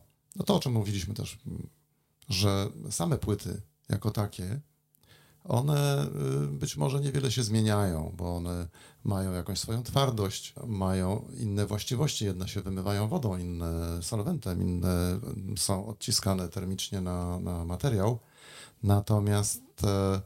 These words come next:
to, co można zrobić z tymi płytami, zmieniało się. Czyli wykorzystywaliśmy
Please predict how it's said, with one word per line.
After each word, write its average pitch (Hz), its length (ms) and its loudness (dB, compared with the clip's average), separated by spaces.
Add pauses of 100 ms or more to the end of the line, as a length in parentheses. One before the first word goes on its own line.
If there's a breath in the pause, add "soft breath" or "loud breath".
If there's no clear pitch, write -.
(340)
to, 107 140 6
co 101 160 0
można 110 300 6
zrobić 90 240 0
z - 40 -4
tymi 90 220 -4
płytami, 95 440 0 (480)
zmieniało 98 560 6
się. - 180 -12 (260)
Czyli 110 500 4 (240)
wykorzystywaliśmy 104 1200 0